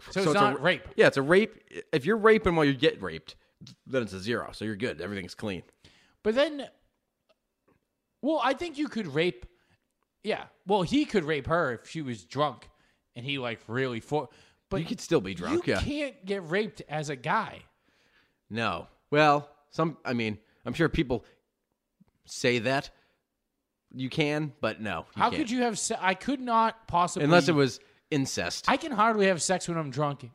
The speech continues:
Speaker 1: as it is right now.
Speaker 2: I can't have
Speaker 1: Then if I'm gonna get
Speaker 2: sex when
Speaker 1: raped?
Speaker 2: I'm fucking not drunk anymore.
Speaker 1: Well, I'm saying I can't, I
Speaker 2: Old
Speaker 1: hardly
Speaker 2: Limp Dick McGillicuddy
Speaker 1: Yeah,
Speaker 2: over
Speaker 1: exactly. <laughs>
Speaker 2: here. I'm getting old, Christ's sakes.
Speaker 1: So how the fuck, oh, this really got me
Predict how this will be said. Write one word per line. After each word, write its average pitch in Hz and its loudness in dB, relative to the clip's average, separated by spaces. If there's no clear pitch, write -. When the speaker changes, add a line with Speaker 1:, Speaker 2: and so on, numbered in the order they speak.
Speaker 1:
as 139 -4
it 117 -4
is 120 -4
right 110 -4
now. - -20
Speaker 2:
I - -4
can't 107 -6
have 101 -6
Speaker 1:
Then 180 2
if 226 2
I'm 214 2
gonna 190 0
get 165 2
Speaker 2:
sex - -4
when 147 4
Speaker 1:
raped? 107 -2
Speaker 2:
I'm 98 -8
fucking 101 -8
not 110 -8
drunk 78 -12
anymore. 87 -10
Speaker 1:
Well, 233 4
I'm 190 2
saying 180 -2
I 156 -4
can't, 165 -4
I 147 -4
Speaker 2:
Old 147 0
Speaker 1:
hardly 113 2
Speaker 2:
Limp 117 -4
Dick 127 -2
McGillicuddy 123 -2
Speaker 1:
Yeah, 233 2
Speaker 2:
over 185 2
Speaker 1:
exactly. 190 0
<laughs> 165 -8
Speaker 2:
here. 226 0
I'm 123 -14
getting 139 0
old, 127 2
Christ's 120 2
sakes. 107 -4
Speaker 1:
So 247 2
how 254 4
the 349 0
fuck, 285 -2
oh, 240 -10
this 196 -6
really 285 -2
got 175 -4
me 147 -8